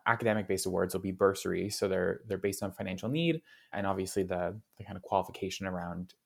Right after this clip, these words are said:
self-identifying as a member of the community. And there's some preference given as well to involvement in the community or leadership roles or student government, similar to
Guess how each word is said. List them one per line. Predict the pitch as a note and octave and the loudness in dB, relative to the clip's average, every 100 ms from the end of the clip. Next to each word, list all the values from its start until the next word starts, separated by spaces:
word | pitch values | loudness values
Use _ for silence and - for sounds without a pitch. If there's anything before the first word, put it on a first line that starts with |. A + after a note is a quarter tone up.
| - | -4
self-identifying | - G2 G2 G2 F#2+ G2 F2+ | -2 -2 0 0 2 2 2
as | F#2 | -2
a | F#2+ | -4
member | F2+ F#2 | -4 -2
of | F2+ | -4
the | - | -4
community. | - F3 D#3+ E3 E3 | 0 0 2 2 4
And | B2+ F#2+ F#2 - - _ | 2 0 -4 -14 -20 _
there's | G#2+ - | -4 -2
some | A2 | 4
preference | G2 - G2 - - | 4 4 -4 -6 -10
given | - G2+ G2 | -6 -6 -4
as | F2+ - | -6 0
well | F2+ F2 F2+ | 2 2 -2
to | - F#2 F2+ | -6 -4 -2
involvement | F#2+ F#2+ F2+ F#2 F2+ - _ | -4 2 2 2 -4 -8 _
in | A2+ | -4
the | A#2+ | -2
community | - A2 G#2+ G#2 | 0 0 2 2
or | F#2+ F2 | 2 2
leadership | G2+ G2 - - | -2 -2 -6 -2
roles | F#2+ F#2 F#2 F#2 | 0 2 0 -4
or | |
student | F#2 - F#2 | -6 -6 -4
government, | F2+ F2 F2+ F2 - _ _ _ | -4 -4 -4 -6 -10 _ _ _
similar | _ - F#2+ F#2 | _ -8 -4 -4
to | F2 F2 F#2 | -4 -4 -6